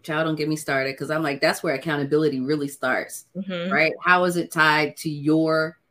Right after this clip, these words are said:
Speaker 1: goals as an individual, as a leader,
Speaker 2: Mm-hmm.
Speaker 1: right? How is this tied into the value system? And then how are you compensated for that?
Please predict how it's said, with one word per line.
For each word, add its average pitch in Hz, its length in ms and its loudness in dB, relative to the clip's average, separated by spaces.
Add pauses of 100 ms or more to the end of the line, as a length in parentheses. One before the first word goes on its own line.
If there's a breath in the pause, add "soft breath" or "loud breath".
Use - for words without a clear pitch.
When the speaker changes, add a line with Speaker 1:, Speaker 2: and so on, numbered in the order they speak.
(300)
Speaker 1:
goals 151 540 8
as 151 180 -2
an 147 120 2
individual, 143 720 0
as 139 120 -2
a 143 80 -2
leader, 151 680 -2 (240)
Speaker 2:
Mm-hmm. 185 140 -12
Speaker 1:
right? 151 200 2 (280)
How 175 460 6
is 175 120 2
this 170 160 -2
tied 156 300 0
into 151 220 -4
the 143 120 -2
value 147 400 2
system? 135 500 -10
And 185 180 -4
then 190 140 -4
how 214 480 0
are 190 120 0
you 190 260 -8
compensated 170 760 -4
for 135 100 -10
that? - 240 -12